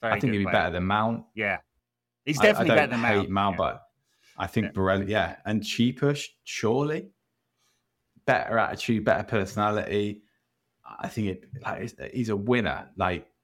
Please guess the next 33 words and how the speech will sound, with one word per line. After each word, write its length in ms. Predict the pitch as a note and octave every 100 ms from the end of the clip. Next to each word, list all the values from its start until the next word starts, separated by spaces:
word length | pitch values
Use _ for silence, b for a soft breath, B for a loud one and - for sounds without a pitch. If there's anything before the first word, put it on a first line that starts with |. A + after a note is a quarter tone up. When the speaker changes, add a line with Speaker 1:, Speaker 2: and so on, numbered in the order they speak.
| _ _ _ _ _ _ -
Speaker 2:
like, 140 | G#2
you 180 | F#2+ G#2
saw 280 | G#2+ C3+ B2+
him 140 | G#2
in 140 | F#2+ F2+
that 240 | E2+ -
Champions 420 | - F#2 F2 F2
League 200 | F#2+ F#2+
final. 420 | F#2+ F2+ F2 G#2 G2
Speaker 1:
Yeah. 60 |
Speaker 2:
Like, 160 | F#2+ -
I 60 | G2
love 320 | G2 A#2 -
that 180 | - -
type 220 | F2+ -
of 100 | -
personality. 760 | G2 F2+ - F2+ F2+ - - - _ _ -
I 80 |
think 140 | G2 G#2
he'd 100 | E2+
be 80 | F2
great. 540 | - G#2+ G#2+ A2+ G2+ b b b -
I 80 | F#2+
think 280 | A2 G2+ - - _ _ - -
Szoboszlai 720 | - - B2 B2 A#2+ B2+ B2 B2
again 300 | B2 A#2+ B2+
is 100 | A2+
being 300 | A#2 G#2+ G#2
linked 280 | G#2+ G2+ -
to 80 |
Speaker 1:
Yeah. 180 | G#2 A2+
Speaker 2:
Newcastle. 640 | A2+ A2 G#2+ A2+ A2 G#2+ -
Absolute 640 | G#2 - - G2+ F#2+ F#2+